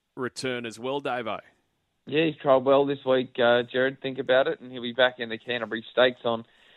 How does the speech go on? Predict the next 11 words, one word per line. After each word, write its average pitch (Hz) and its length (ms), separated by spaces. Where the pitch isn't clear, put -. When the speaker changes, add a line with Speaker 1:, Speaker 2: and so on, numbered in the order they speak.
Speaker 2:
Saturday 139 360
week. 147 260
Of 127 140
course, 147 320
being 127 340
targeted 127 480
towards 123 280
the 117 60
Doncaster, 120 1040
uh, 107 340
this 110 120